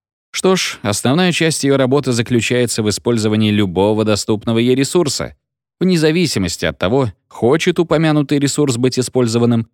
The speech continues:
или нет. После предыдущей беседы с Уилсоном Бёрнс изучила его личное дело. Дед детектива был политическим тяжеловесом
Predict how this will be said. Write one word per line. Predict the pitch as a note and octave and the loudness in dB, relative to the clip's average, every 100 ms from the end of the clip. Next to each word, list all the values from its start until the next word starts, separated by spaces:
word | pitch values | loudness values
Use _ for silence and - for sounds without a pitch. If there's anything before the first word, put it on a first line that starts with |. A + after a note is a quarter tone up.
| _ | _
или | - G#2+ F#2+ G#2+ | -2 0 2 0
нет. | G#2 - - - _ _ _ _ _ _ _ | 0 -4 -12 -20 _ _ _ _ _ _ _
После | - D3+ C3+ B2+ | -4 -2 -2 0
предыдущей | C3 B2 A#2 C3+ - | 2 2 2 0 0
беседы | A#2+ A2 B2+ A#2 | 0 0 0 0
с | G#2 | 0
Уилсоном | A#2 C#3+ A#2+ B2 A2 | 0 0 2 0 0
Бёрнс | G2+ C3 C#3 B2 - | 2 0 0 -2 -2
изучила | C3 A2 G#2+ C3+ B2 | 0 0 0 0 2
его | A#2 | 2
личное | A2+ B2+ - C3+ B2 | 2 0 0 0 0
дело. | C#3+ A#2+ F2 - _ _ _ _ _ _ _ | 0 0 -4 -12 _ _ _ _ _ _ _
Дед | F#2 G#2 A2 | -2 0 0
детектива | G2+ G2 - B2+ A2 | 0 -2 -2 0 0
был | G2+ A2+ | 2 0
политическим | F#2 G#2+ G2+ - B2 A#2 - A#2+ | 0 -2 0 -2 -4 -4 -2 -2
тяжеловесом | G#2+ A2 G#2+ G#2+ B2 C#3+ - D#2+ | 0 0 2 0 2 0 -2 -6